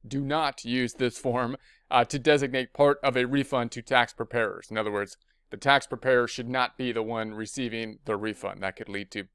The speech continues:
you know, bad practices to be taking place. So the refund, the tax preparer can help with the tax preparation, the, uh, filing of the return, but the refund that's going from the government back to the taxpayer should not be then going to the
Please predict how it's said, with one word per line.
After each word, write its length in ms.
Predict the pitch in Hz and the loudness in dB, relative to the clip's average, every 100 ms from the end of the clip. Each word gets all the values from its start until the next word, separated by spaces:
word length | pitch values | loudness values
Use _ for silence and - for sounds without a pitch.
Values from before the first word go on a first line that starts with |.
| _ | _
you 140 | 113 | -16
know, 80 | 92 | -14
bad 340 | - 101 101 | -2 0 0
practices 560 | - 107 - 113 - 98 | 0 -2 -2 -8 -14 -12
to 140 | - | -10
be 100 | 104 | -10
taking 400 | 101 - 104 104 | -8 -2 -2 -2
place. 300 | 95 107 92 | -6 -6 -6
So 140 | - 98 | -8 -8
the 100 | 98 | -6
refund, 420 | 123 123 123 120 | -6 -2 -2 -2
the 60 | 110 | -6
tax 300 | 123 120 - | -2 -2 -2
preparer 440 | - 120 120 120 _ _ _ | -4 0 0 -2 _ _ _
can 120 | 104 | -4
help 240 | 104 123 | -2 -2
with 100 | 113 | -4
the 60 | - | -6
tax 360 | 135 135 123 - | 2 2 2 -4
preparation, 800 | - 143 - 143 151 - 143 139 _ _ _ | 0 0 2 2 2 0 -4 -6 _ _ _
the, 260 | - 110 107 | -8 -4 -4
uh, 220 | 98 98 | -2 -2
filing 420 | 98 131 127 127 123 | 4 4 6 2 0
of 200 | 135 123 | 0 0
the 80 | |
return, 500 | 120 120 139 135 135 135 _ _ | -2 -2 0 0 -2 -6 _ _
but 100 | 110 | -4
the 80 | 110 | -2
refund 420 | 117 143 - 127 | 0 0 2 0
that's 120 | 117 | -2
going 180 | - 127 | -4 -4
from 160 | 120 123 | -4 -6
the 80 | 113 | -4
government 540 | 120 143 135 135 127 _ _ _ | 2 2 2 -4 -6 _ _ _
back 360 | 107 123 131 - | 0 2 2 -2
to 160 | - | -6
the 140 | 127 117 | -4 -2
taxpayer 540 | 147 156 - 147 143 | 2 2 0 0 0
should 160 | 135 123 | 0 0
not 200 | 131 - | 0 0
be 140 | 123 | -2
then 200 | 120 120 | -2 -2
going 320 | 117 120 117 117 | -2 -2 -4 -12
to 260 | - 131 123 | -10 -6 -6
the 340 | 110 113 110 | -6 -8 -8